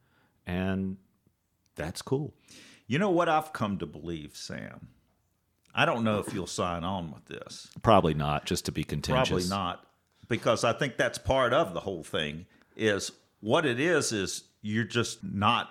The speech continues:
Speaker 2: willing to give up the idea that you believe in God. What I did was I changed the definition of God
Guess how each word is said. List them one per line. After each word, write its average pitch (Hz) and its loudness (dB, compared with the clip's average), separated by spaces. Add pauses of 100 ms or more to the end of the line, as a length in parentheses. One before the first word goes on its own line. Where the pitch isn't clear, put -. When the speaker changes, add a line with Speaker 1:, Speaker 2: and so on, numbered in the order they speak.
(160)
Speaker 2:
willing 104 0
to - -8
give 95 0
up - 0 (340)
the 85 -4
idea 87 -2 (160)
that 95 -2
you 101 -2
believe 92 -4 (100)
in 90 -4
God. 90 2 (840)
What 110 2
I 247 6
did 147 2
was 110 0
I 113 4
changed 170 -2
the 117 2
definition 104 0 (380)
of 85 0
God 90 2